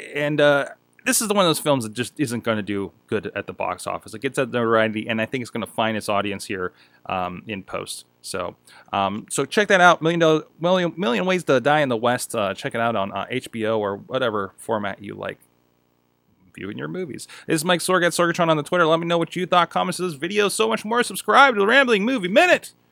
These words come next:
All the links over there at time to ramble dot com. We'll see you guys next time.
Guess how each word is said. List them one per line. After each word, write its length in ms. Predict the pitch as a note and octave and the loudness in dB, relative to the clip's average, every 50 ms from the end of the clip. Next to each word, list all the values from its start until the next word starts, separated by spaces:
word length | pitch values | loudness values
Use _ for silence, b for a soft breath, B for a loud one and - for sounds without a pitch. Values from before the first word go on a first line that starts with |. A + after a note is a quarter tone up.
| b b b b b b b b | b b b b b b b b
All 140 | - - G#3 | -2 0 2
the 60 | D#3+ | 4
links 180 | C#3 C#3 - - | 4 4 2 2
over 140 | C3 B2 A#2+ | 0 2 2
there 80 | A#2 | 2
at 100 | G#2 - | 2 2
time 200 | - - B2+ A#2 | 2 0 0 2
to 40 | G#2 | 2
ramble 320 | G2+ G#2+ A#2 A2 F#2+ G2 G2+ | 0 0 0 0 -2 -6 -4
dot 240 | - G#2+ G#2+ - | -4 -4 -4 -2
com. 240 | - B2 A#2 G#2 F#2+ G2 | -2 -2 0 0 -2 -4
We'll 80 | - | -10
see 140 | - - A#2 | -14 -12 -10
you 60 | A2 | -8
guys 200 | A2+ - - - | -8 -10 -10 -10
next 200 | - - A2+ - | -16 -18 -16 -16
time. 240 | - G#2+ - - - | -16 -16 -16 -18 -20